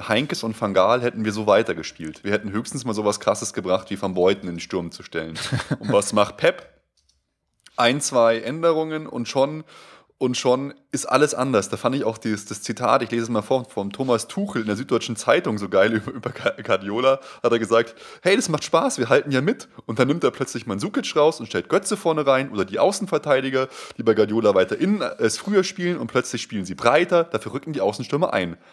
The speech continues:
Speaker 1: Dann ändert sich in Sekundenbruchteilen das ganze Spiel, eben hattest du Lösungen, plötzlich hast du nichts mehr.
Speaker 2: Ja, ich find tatsächlich auch,
Speaker 1: <laughs> Das ist
Speaker 2: dass
Speaker 1: krass,
Speaker 2: der,
Speaker 1: oder?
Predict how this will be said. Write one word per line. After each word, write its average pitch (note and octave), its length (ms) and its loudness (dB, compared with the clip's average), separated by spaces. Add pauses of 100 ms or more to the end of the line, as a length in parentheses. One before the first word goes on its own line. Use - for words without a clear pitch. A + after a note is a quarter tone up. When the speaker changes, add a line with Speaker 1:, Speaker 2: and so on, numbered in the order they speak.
Speaker 1:
Dann G#2+ 100 -4
ändert G3 220 2
sich - 120 -2
in B2+ 80 -2
Sekundenbruchteilen C#3+ 840 -2
das - 160 -6
ganze A2+ 260 0
Spiel, D#3+ 340 -8 (300)
eben F3+ 340 -2
hattest B2+ 300 -2
du A2 60 -2
Lösungen, C3 600 2 (260)
plötzlich - 520 0
hast F#2 220 -4
du G2 80 -4
nichts F#2+ 420 -6
mehr. D#2+ 300 -8
Speaker 2:
Ja, A2+ 340 -4 (120)
ich D3+ 100 2
find G#3 320 -6
tatsächlich G3 500 0
auch, F3+ 160 0
Speaker 1:
<laughs> - 0 -
Das - 160 -8
ist - 100 -4
Speaker 2:
dass D#3+ 120 2
Speaker 1:
krass, F3 200 4
Speaker 2:
der, G#2+ 60 -4
Speaker 1:
oder? A2+ 180 -4